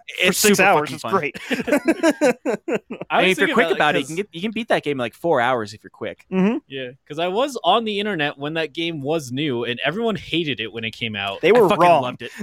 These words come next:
Speaker 3: I know.
Speaker 2: <laughs>
Speaker 3: It, the opinions have super changed on that. Everyone was like, "Yeah, it's weird, but it's amazing."
Speaker 2: It's why it's amazing.
Speaker 3: Yeah.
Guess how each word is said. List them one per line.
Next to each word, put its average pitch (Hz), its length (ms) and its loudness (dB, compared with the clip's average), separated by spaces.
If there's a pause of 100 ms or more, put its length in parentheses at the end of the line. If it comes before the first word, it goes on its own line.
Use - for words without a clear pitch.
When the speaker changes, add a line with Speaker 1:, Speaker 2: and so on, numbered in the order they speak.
(120)
Speaker 3:
I 254 120 0
know. 226 220 2
Speaker 2:
<laughs> 226 120 2 (680)
Speaker 3:
It, 233 200 0 (100)
the 202 80 -2
opinions 185 420 -6
have 135 140 -4
super 131 380 -6
changed 120 340 -4
on 113 100 -8
that. 113 120 -4
Everyone 120 200 -4
was 113 100 -10
like, 113 180 -8
"Yeah, 117 280 0
it's 143 200 -6
weird, 139 400 -2
but 123 160 -6
it's - 440 -14
amazing." 104 460 -14
Speaker 2:
It's - 140 -14
why 151 240 0
it's 139 160 -8
amazing. 123 420 -8
Speaker 3:
Yeah. 110 300 -10